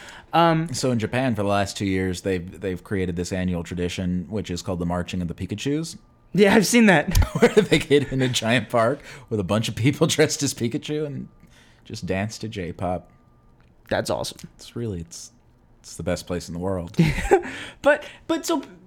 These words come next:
Speaker 1: Battlefront.
Speaker 2: They have giant
Speaker 1: so,
Speaker 2: robots in their parks.
Speaker 1: so, so you, you get for sixty dollars fucking full retail release, you get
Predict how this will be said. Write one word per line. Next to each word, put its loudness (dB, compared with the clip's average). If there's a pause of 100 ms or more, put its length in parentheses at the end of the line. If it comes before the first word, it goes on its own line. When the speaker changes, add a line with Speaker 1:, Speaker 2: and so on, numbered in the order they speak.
(160)
Speaker 1:
Battlefront. 2
Speaker 2:
They 4
have 2
giant 2
Speaker 1:
so, 2
Speaker 2:
robots 0
in -4
their -4
parks. -14
Speaker 1:
so, -8
so -6
you, 0
you 4
get 0
for -2 (120)
sixty 0
dollars 4
fucking -2
full 2
retail 4
release, 4 (260)
you 6
get 2